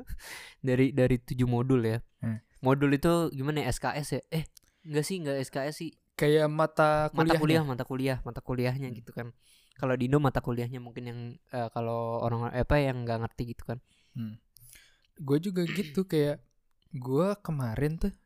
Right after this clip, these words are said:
Speaker 2: eh, ada kan, eh, Vorlesung ini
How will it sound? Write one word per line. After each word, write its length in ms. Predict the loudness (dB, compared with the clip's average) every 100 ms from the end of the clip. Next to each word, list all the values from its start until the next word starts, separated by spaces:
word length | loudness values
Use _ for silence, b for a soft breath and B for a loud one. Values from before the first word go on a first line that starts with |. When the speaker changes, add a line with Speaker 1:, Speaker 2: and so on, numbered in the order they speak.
| _ _ _ -8
Speaker 2:
eh, 340 | -6 -4 -4
ada 280 | -6 -6 -6
kan, 400 | -6 -6 -6 -8 -8
eh, 640 | -6 -4 -4 -6 -8 -14 _ _ _ _
Vorlesung 680 | -6 -4 -4 -8 -6 -6 -4
ini 340 | -6 -8 -10